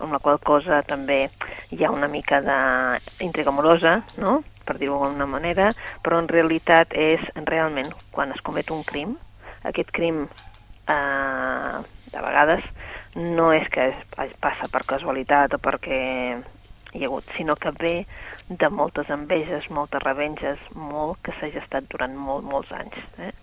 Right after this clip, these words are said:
Em, és una novel·la, doncs, això, no? Doncs, en tallar des de la pèrdua d'innocència d'uns nois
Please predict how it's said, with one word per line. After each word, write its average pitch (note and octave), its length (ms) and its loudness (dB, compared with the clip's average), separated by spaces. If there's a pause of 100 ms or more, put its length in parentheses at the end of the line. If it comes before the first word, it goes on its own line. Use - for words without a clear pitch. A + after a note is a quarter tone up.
(460)
Em, D#3+ 640 2
és F3+ 240 0
una E3+ 320 2
novel·la, E3 480 4
doncs, D#3+ 220 0
això, D3+ 260 -2
no? F#3+ 320 0
Doncs, D3 380 -6
en D3 180 -6
tallar D#3 500 2
des D3+ 160 -4
de D3+ 100 -2
la D3+ 120 -2
pèrdua D#3+ 240 -2
d'innocència D#3+ 720 -6
d'uns D3+ 480 -4
nois E3+ 320 0